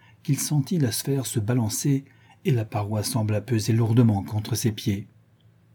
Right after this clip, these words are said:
Il éteignit la petite lampe intérieure et rétablit le courant du réflecteur extérieur. Le fond vaseux et les créatures quasi humaines avaient disparu, et une couple de poissons se poursuivant passèrent soudain contre le hublot.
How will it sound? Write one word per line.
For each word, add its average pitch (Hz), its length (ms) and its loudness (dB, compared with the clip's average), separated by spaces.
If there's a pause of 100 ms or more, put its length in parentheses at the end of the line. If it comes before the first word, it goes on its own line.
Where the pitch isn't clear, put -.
(420)
Il 113 140 2
éteignit 113 420 6
la 127 100 6
petite 110 360 -2
lampe 120 280 2
intérieure 113 680 0 (540)
et 160 60 -2
rétablit 147 520 2
le 127 140 4
courant 131 340 2
du 127 140 4
réflecteur 113 560 0
extérieur. 101 760 -2 (680)
Le 113 140 0
fond 107 220 -2
vaseux 104 520 4
et 107 60 4
les 101 100 -2
créatures 107 520 -4
quasi 107 280 0
humaines 104 320 2
avaient 98 140 -2
disparu, 127 600 4 (720)
et 147 60 6
une 127 140 8
couple 151 280 0
de 113 100 2
poissons 139 440 0
se 135 160 0
poursuivant 127 840 0
passèrent 113 400 -2
soudain 110 360 2
contre 110 300 0
le 104 100 4
hublot. 107 440 2